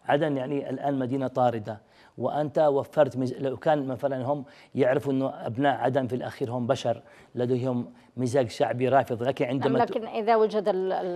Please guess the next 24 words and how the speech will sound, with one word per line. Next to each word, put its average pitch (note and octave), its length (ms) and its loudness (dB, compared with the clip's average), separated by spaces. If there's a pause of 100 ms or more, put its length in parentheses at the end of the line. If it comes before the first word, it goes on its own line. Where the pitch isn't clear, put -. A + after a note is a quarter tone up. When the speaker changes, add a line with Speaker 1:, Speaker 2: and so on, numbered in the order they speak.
(160)
Speaker 1:
إذا A3+ 200 4
Speaker 2:
الخدمات، A#3+ 60 4
Speaker 1:
وجد C4+ 120 10
Speaker 2:
إذا G#3+ 180 8
Speaker 1:
البديل F#3+ 680 6
Speaker 2:
وجدنا G3 180 2
Speaker 1:
لن A#3 120 4
يستمع G3+ 460 4
للآخرين، F3+ 640 6
إذا D3+ 200 4
وجد D3 240 6
الأمن D3 340 4
والأمان C#3+ 460 2
والكهرباء C#3+ 580 4
والمياه C#3+ 500 4
والسلطة C#3+ 680 2 (360)
ووجد D3 380 6
الهيبة C#3+ 460 4
الدولة D3 400 6
وراتبه D3 600 4
تعود D3+ 480 4
وتعيد C#3+ 440 2
عدن D3+ 340 4
الماضي، D3 540 2